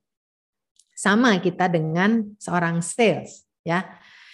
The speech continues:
Gimana caranya dari sejak awal saya berhu-, berhubungan, berkomunikasi dengan prospek saya, dia sudah merasa tertarik kepada saya, kepada apa yang saya sampaikan,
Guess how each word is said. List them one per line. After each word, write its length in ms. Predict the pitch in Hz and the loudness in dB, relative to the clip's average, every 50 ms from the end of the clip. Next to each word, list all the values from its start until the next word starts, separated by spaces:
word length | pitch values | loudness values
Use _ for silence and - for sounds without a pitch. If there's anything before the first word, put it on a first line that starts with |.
| - | -18
Gimana 500 | _ - 165 175 170 185 202 262 302 302 | _ -2 2 2 4 4 4 4 4 2
caranya 760 | 285 294 247 220 175 165 165 143 143 143 151 175 214 247 277 269 | 0 0 0 0 0 0 0 -2 -2 -2 0 2 2 2 2 2
dari 240 | 196 165 180 262 277 | 2 4 4 2 2
sejak 480 | - - 311 240 208 233 226 226 - | 2 0 0 2 0 0 -2 -2 -2
awal 720 | - 202 196 196 196 190 185 208 226 254 262 269 262 269 262 | 0 2 2 2 2 2 2 4 4 4 4 2 0 -2 -4
saya 560 | - - - 196 175 175 175 170 180 175 175 | -6 -6 -4 -2 0 0 2 2 2 2 0
berhu-, 500 | 160 156 160 175 170 170 165 165 160 - | 0 0 -2 0 0 0 0 -2 -2 -4
berhubungan, 880 | 156 160 170 170 170 170 175 170 151 156 190 233 247 254 240 240 240 214 | -2 0 2 2 2 2 0 0 2 2 2 2 4 2 2 2 2 2
berkomunikasi 960 | 175 170 170 170 165 - 175 165 170 175 170 170 175 - 214 240 233 - 262 | 2 0 -2 -4 -4 -4 -2 -2 0 0 0 0 0 0 0 0 0 0 0
dengan 380 | 202 190 170 165 156 156 160 | 0 0 0 -2 -4 -4 -6
prospek 400 | - 165 170 - - 151 147 - | -6 -6 -6 -6 -6 -10 -10 -4
saya, 420 | - 240 262 277 240 190 170 156 160 - _ _ _ _ _ _ _ _ _ _ _ - | -2 0 2 2 4 2 2 0 -2 -8 _ _ _ _ _ _ _ _ _ _ _ -2
dia 360 | 170 190 185 202 226 254 294 | 0 2 4 6 6 4 4
sudah 500 | 294 - - 220 196 175 160 208 214 233 | 2 0 0 0 0 2 2 2 2 2
merasa 600 | 220 202 - 185 180 175 175 - - - 202 190 | 0 0 0 -2 -2 -4 -4 -8 -8 -8 -8 -8
tertarik 800 | 202 - 185 180 180 180 - - 180 185 185 - 233 240 240 - | -8 -6 -6 -6 -6 -6 -6 -4 -2 -2 0 0 0 0 -2 -4
kepada 400 | - 196 - - 156 151 160 170 | -8 -8 -6 -6 -4 -2 -2 -2
saya, 520 | 170 170 - - 160 156 156 156 147 135 139 | -2 -2 -4 -4 -2 -2 0 -2 -2 -4 -6
kepada 600 | - 170 - - 180 170 160 190 190 196 175 175 | -10 -8 -4 -2 -2 0 0 -2 -2 0 -2 -2
apa 240 | 175 - - 196 190 | -2 -2 -2 -2 0
yang 140 | 185 175 180 | 0 -2 -2
saya 320 | 175 - 170 175 180 180 | -4 -4 -2 -2 -2 -2
sampaikan, 960 | 180 - 156 151 151 147 151 - 160 165 165 160 160 - - 156 156 135 - | -4 -6 -8 -6 -8 -8 -6 -2 -2 0 0 -2 -4 -4 -4 -4 -4 -4 -6